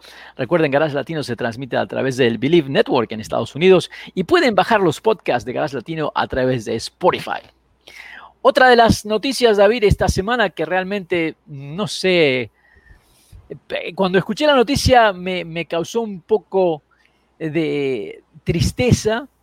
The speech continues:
pero luego me puse a investigar números y realmente, bueno, parece que esto sí, ya era hora de, de que se viniera.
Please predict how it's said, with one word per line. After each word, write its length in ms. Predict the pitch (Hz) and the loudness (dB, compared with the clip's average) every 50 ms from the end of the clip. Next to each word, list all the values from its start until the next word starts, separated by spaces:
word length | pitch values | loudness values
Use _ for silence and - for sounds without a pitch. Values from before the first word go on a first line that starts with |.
| _ _ _ - _ _ _ _ | _ _ _ -20 _ _ _ _
pero 200 | - 208 208 233 | 2 2 4 4
luego 200 | 247 262 254 262 | 4 4 2 4
me 120 | 254 233 175 | 2 0 0
puse 220 | 233 214 - 233 | -2 -2 -2 -2
a 20 | |
investigar 580 | 226 208 202 180 - - 208 196 214 202 202 190 | 0 0 0 0 0 -2 2 4 4 4 4 2
números 560 | 196 196 233 240 226 208 196 202 208 - - | -2 -2 -2 0 2 2 4 4 2 0 0
y 80 | 180 170 | -4 0
realmente, 500 | - 175 175 170 175 185 185 160 - 170 | 0 0 0 0 -2 -6 -6 -2 -2 0
bueno, 220 | 160 156 143 135 | 0 0 -2 -2
parece 400 | - 135 135 151 135 - - 139 | 0 0 2 2 2 0 0 -6
que 540 | - - 139 131 127 123 123 120 123 123 135 | -6 -2 -2 0 0 0 0 -2 -2 -2 -2
esto 320 | 123 - - - 147 127 | -4 -6 -4 -4 -2 -2
sí, 360 | - - - 147 139 127 107 - _ - | -2 -4 -6 -6 -6 -6 -6 -10 _ -8
ya 240 | 107 135 135 127 127 | 0 2 2 4 4
era 420 | 131 135 135 131 127 123 120 - - _ | 2 2 2 2 2 2 0 -4 -8 _
hora 480 | - 131 131 135 131 131 143 151 147 143 _ | -4 -2 0 2 4 2 2 2 -2 -8 _
de, 300 | - 117 120 127 117 104 | -14 -12 -10 -10 -10 -10
de 140 | 104 117 - | -12 -12 -10
que 120 | _ 113 | _ -14
se 180 | - - - 113 | -8 -6 -6 -6
viniera. 520 | 113 120 147 190 202 190 190 180 170 - | -4 -4 0 2 2 4 4 4 2 0